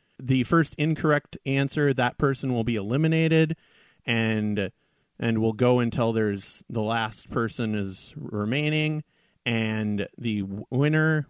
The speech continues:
will be, will get three points. The second place person will get two, and the first person who was eliminated will get one strike.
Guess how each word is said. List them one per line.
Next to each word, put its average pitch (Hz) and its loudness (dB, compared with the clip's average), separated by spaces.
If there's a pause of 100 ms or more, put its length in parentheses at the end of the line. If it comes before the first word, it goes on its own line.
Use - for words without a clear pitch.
will 123 0
be, 110 0 (100)
will 110 -2
get 110 -4
three 202 0
points. 190 0 (260)
The 107 -2 (280)
second 156 -2
place 139 0
person 120 -4
will 104 0
get 98 -8
two, 170 4 (400)
and 107 -2
the 104 0
first - -4 (200)
person 113 -2
who 113 0
was 104 0
eliminated 160 0
will 117 0
get 147 -2
one 151 0
strike. - -4